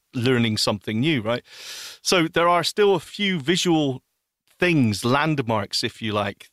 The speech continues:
that I use regularly. Um, so even though it's barely, you know, you wouldn't say it's usable vision, I, I guess, well, you do. You are using it, and it's really difficult to give that up. There's a,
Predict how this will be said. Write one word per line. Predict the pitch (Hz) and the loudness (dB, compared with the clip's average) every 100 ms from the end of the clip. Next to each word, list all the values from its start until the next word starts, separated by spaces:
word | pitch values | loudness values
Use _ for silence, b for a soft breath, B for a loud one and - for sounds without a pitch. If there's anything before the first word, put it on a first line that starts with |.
| - | -4
that | 120 120 | -2 0
I | 120 | -2
use | 113 127 135 120 - | -2 -2 0 0 -4
regularly. | - 110 131 104 98 90 _ _ _ _ _ _ - | -6 -4 -4 -4 -12 -16 _ _ _ _ _ _ -6
Um, | 110 113 110 107 107 107 - - | -2 0 -2 -2 -2 -4 -10 -8
so | - 143 131 - _ _ _ - | -2 0 0 -2 _ _ _ -4
even | 175 170 156 | 0 2 2
though | 147 | 2
it's | 131 - | 0 -2
barely, | - 110 139 135 127 120 110 107 - _ | -8 -8 -2 0 0 -2 -4 -10 -20 _
you | 113 71 | -12 -10
know, | |
you | 92 123 | -6 0
wouldn't | 135 120 | 2 2
say | - 110 107 | 0 0 -2
it's | - - | -4 -4
usable | 120 107 98 104 | -4 -4 -4 -2
vision, | 117 117 101 | -2 -2 -4
I, | 101 - | -6 -8
I | 147 | -8
guess, | 151 160 - _ _ - | -6 -6 -6 _ _ -12
well, | 160 170 | -4 -2
you | 151 | -2
do. | 160 208 95 | -2 -2 -2
You | 98 139 | -2 0
are | 156 | 0
using | 139 170 120 104 | -2 -6 -4 -6
it, | 87 | -4
and | 113 | -2
it's | 127 - | -2 0
really | 175 147 | 0 0
difficult | 156 - 139 - | -2 -2 -6 -4
to | 113 | -4
give | 135 - | -4 -2
that | 127 | 0
up. | 151 - B B B | 0 -4 B B B
There's | 160 135 | 0 2
a, | 151 | 2